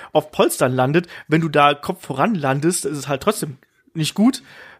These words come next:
Unfassbar. Also ein ganz toller Schlusspunkt, den man hier gesetzt hat und auch sehr sicher, wie ich finde, den man da durchgeführt hat, oder, Shaggy?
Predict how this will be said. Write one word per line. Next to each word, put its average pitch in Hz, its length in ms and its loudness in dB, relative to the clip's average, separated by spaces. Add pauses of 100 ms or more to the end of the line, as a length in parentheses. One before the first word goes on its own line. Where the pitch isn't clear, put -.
(560)
Unfassbar. 180 640 0
Also 147 280 6
ein 147 360 0
ganz 156 240 2
toller 185 300 4
Schlusspunkt, 220 560 -4
den 190 80 0
man 190 140 0
hier 185 100 -2
gesetzt 156 380 -2
hat 196 120 -2
und 175 100 -4
auch 170 180 -6 (480)
sehr 156 300 4
sicher, 139 340 0
wie 123 80 -8
ich 123 100 -12
finde, 120 320 -6
den 123 100 -8
man 120 140 -2
da 123 220 -2
durchgeführt 127 480 -10
hat, - 140 -12
oder, 165 160 0
Shaggy? 208 260 -6